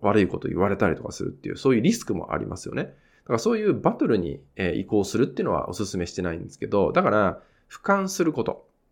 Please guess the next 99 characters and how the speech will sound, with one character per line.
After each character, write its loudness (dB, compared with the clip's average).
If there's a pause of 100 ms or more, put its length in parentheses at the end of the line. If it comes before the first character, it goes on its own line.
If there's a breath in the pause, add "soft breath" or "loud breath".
(300)
え、 -2
そ 0
の 6
場、 4
自 0
分 2
を 4
俯 -16
瞰 2
す -6
る、 0
そ -2
の 4
場 4
を 2
俯 -10
瞰 -2
す -8
る 0
っ -8
て -4
こ -4
と 0
が 2
で 4
き -6
て -6
く -8
る -6
と、 2 (160 loud breath)
き -6
っ -8
と 6
で 6
す -6
ね、 -4 (720)
な 2
ぜ 2 (360)
こ 2
れ 6
が 2
起 0
き -12
て 0
る -2
ん -4
だ -2
ろ -2
う -14
か -6
っ -20
て -2
い 2
う -2
の -8
が 0
冷 8
静 -2
に -4
判 -2
断 -2
で -4
き -18
て -8
く -8
る -4
と -10
思 -10
う -
ん -10
で -16
す -8
ね。 -4
で、 -2
そ -2
う 0
す -4
る -4
と、 2 (260 soft breath)
そ 0
れ 8
を 8
マ 6
ウ 6
ン 0
ト 2
さ -2
れ 2
た -2
時 0
に -4
で -4
す -12
ね、 -2 (320 loud breath)
え、 0
あ 6
な 2
た 0
が 0